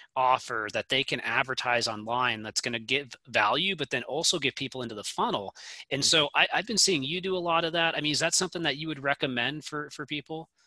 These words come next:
Speaker 2: Absolutely. Yeah. The, the things that are working best for us right now, uh, mini webinar, uh, mini class and challenge. The, the challenge, I think, is working well because it proves to people in advance.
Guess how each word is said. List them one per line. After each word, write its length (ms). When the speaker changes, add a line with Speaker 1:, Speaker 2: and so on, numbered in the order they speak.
Speaker 2:
Absolutely. 640
Yeah. 220
The, 280
the 160
things 360
that 100
are 80
working 320
best 260
for 140
us 180
right 220
now, 380
uh, 300
mini 280
webinar, 600
uh, 380
mini 240
class 640
and 340
challenge. 720
The, 400
the 120
challenge, 720
I 100
think, 240
is 120
working 360
well 220
because 580
it 200
proves 540
to 140
people 340
in 140
advance. 720